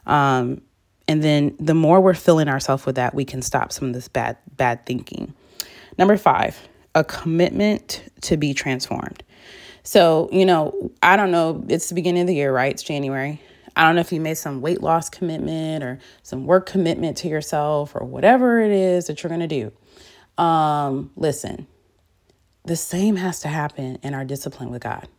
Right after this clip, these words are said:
It does. Like, I, I don't know why spiritual things, like, it's just like, oh, like, it'll just miraculously occur. Like, I'll just wake up on a random Tuesday and I'll just feel like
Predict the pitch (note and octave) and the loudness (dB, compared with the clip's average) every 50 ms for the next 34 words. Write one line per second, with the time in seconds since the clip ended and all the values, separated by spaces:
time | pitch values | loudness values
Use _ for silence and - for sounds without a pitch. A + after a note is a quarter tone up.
0 | _ _ _ _ _ _ _ _ _ _ _ - B3+ C4 G#3+ B3 A#3+ A#3 G3+ D#3+ | _ _ _ _ _ _ _ _ _ _ _ 2 2 4 6 6 4 4 2 -2
1 | - - G3 F3+ - - - F3+ - - - G#3 A3+ A#3+ A#3 G#3+ - G3 G#3 G3 | 0 2 2 2 2 2 0 0 2 4 4 6 6 6 2 2 0 2 2 2
2 | F#3 E3+ D#3 D#3+ D#3+ E3 D#3+ D#3+ E3 - - - - - D#3+ D#3+ E3 - E3 - | 2 2 2 2 4 4 4 4 2 0 -2 -8 -6 -4 -4 -4 -4 -4 -6 -4
3 | E3+ E3 D#3+ E3 E3+ D3+ - - C#3+ D3 C#3+ D3+ D3 - - E3 - - D3+ C3+ | -4 -4 -2 -4 -6 -8 -8 -6 -8 -6 -6 -8 -10 -8 -10 -10 -6 -4 -4 -4
4 | - - _ - - - - _ - - G#3 G#3+ G#3 G3+ G3+ G3 F#3+ G3 F#3+ F#3 | -4 -8 _ -20 -20 -20 -20 _ -4 0 2 4 6 6 6 4 4 2 0 0
5 | - - G3 G#3 F3 F#3 F#3 F3+ - - F#3 F3 D#3 C#3 B2+ C3 C#3 - E3 D#3 | 0 0 0 0 0 0 -4 -4 -4 -6 -6 -6 -4 -4 -6 -6 -6 -6 -4 -4
6 | E3+ E3 - - F#3+ F#3+ G3 F#3+ - - A#3+ A#3 G3+ F3 D#3 D#3+ D#3 D#3 E3 E3 | -4 -4 -2 0 0 0 0 -2 -2 -4 -2 0 0 -2 -2 -2 -4 -2 -2 -4
7 | E3 E3+ E3 D3+ C#3+ D#3 D3+ D3 - F#3+ F3+ F3+ E3 E3 D3+ C#3+ C3+ C#3 C#3+ D#3 | -4 -4 -6 -4 -4 -4 -2 0 0 0 0 0 -2 -4 -4 -6 -6 -6 -4 -2
8 | F3 F#3 F3+ - - A3+ A#3 A#3 - E3 D#3 D3+ C#3+ C#3 C#3 C3+ C#3+ C3+ C3+ C#3+ | -2 -4 -4 -2 -2 -2 -2 0 0 0 0 0 -2 -4 -6 -8 -8 -6 -6 -6
9 | C#3+ - - - - - - - - - _ _ - - C4 D#4+ D4+ G#3+ F#3+ F#3+ | -6 -10 -16 -20 -20 -20 -20 -20 -20 -20 _ _ 0 4 6 6 8 8 8 8
10 | F#3 F#3+ F#3 F3 G3 F#3+ F#3 F3 - - - - | 8 8 6 6 6 6 6 4 0 -8 -20 -20